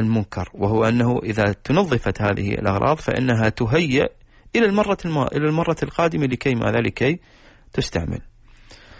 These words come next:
فالآن الجزء الأول، الرفض عند التقديم، هذا صحيح. الآن حاولي أن، آه، تقنعي هذا ال-، الكفيل بأنه يبعدك عن هذا الموضوع حتى تبتعدي عن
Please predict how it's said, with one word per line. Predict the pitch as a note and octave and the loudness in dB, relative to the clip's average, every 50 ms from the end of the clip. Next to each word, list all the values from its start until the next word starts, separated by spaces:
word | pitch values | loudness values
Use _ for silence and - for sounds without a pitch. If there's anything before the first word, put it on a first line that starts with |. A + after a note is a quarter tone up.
| - - | -20 -8
فالآن | - - - - F#3+ G3+ F#3 E3 | -2 0 0 2 2 2 2 2
الجزء | C#3 C3 D3+ F3+ D#3 C#3 | 2 0 0 0 0 0
الأول، | G#2+ F#2 - A2 G2+ G2 F#2 - - _ - - | 0 0 0 0 2 0 0 -2 -4 _ -10 -8
الرفض | G2+ G2 C#3+ D#3+ - - - - | -4 -2 -2 -2 -2 -4 -4 -2
عند | - B2 A#2+ | -2 -2 -2
التقديم، | A2 - - A#2 - - B2 C#3+ E3+ G3 - - | -2 -4 -4 -8 -6 -4 -4 -2 -2 -4 -4 -6
هذا | - G2+ F#2+ G2 F#2+ | -4 -4 -2 -2 -2
صحيح. | - - - - - C#3+ F3+ G3 - - _ _ - - - - - - - - | -4 -6 -6 -4 -2 0 0 0 -2 -6 _ _ -20 -20 -20 -20 -20 -10 -4 -2
الآن | D#3+ - - F#3 F#3 F3 | 0 2 2 0 0 0
حاولي | - - A3 E3 A2+ G2 G2 G#2 G#2 - - | -2 0 0 2 2 2 0 0 -2 -2 -2
أن، | B2+ C#3+ E3 F#3+ - - - _ _ - - - - - | -2 -2 -4 -6 -10 -14 -20 _ _ -20 -20 -10 -4 0
آه، | G#2+ G#2 G2+ G2 F#2+ F#2 F2+ F#2+ F#2+ G2+ - - - - - - - - D3+ D3 D3 - - | 2 2 2 2 2 2 0 0 -2 -2 -2 -4 -4 -4 -6 -6 -6 -8 -10 -10 -12 -8 -2
تقنعي | - D#3+ - G#2+ G2 F2 F2 F#2 | -2 0 2 2 2 2 2 0
هذا | G2 G2 F#2 F#2 F2+ F2+ F#2 G2+ B2 - - - - - - - | 0 0 0 0 2 2 0 0 0 -2 -6 -14 -20 -18 -10 -6
ال-، | - - G2+ - - - - - - - - - - - B2+ C3 - B2 | -4 -4 -4 -2 -4 -2 -2 -4 -4 -4 -6 -6 -6 -6 -6 -6 -6 -6
الكفيل | B2 - - G2 - - A#2+ C#3+ F3+ A3 - - - - - - - - - - | -6 -4 -4 -2 0 0 0 0 0 -2 -8 -14 -20 -20 -20 -20 -20 -20 -12 -4
بأنه | - - E3 C3+ A#2+ A2+ A2 G#2+ G#2+ | -2 0 2 2 2 2 2 2 0
يبعدك | A2 G2 G2+ - - C3+ A#2+ A2+ - - C#2+ | 0 -2 -2 -2 -4 -2 -4 -6 -6 -4 -2
عن | C#2+ - F2+ F#2+ G2 | 0 0 0 0 2
هذا | G#2 A2+ G#2 G#2 G#2+ B2 - - | 2 2 2 2 0 0 0 0
الموضوع | F#2+ F2+ F2+ F2 F2 F2+ A#2+ C3 C#3+ - - | 0 2 2 0 0 0 0 0 0 -2 -4
حتى | - - F#3 - - - - | -4 -6 -6 -4 -4 -4 -4
تبتعدي | - - - - - - G#2+ - - - A#2 A#2+ - - | -2 -2 -4 -4 -2 -4 -4 -2 -2 -2 -2 0 0 0
عن | - G2 A2 | 0 0 -2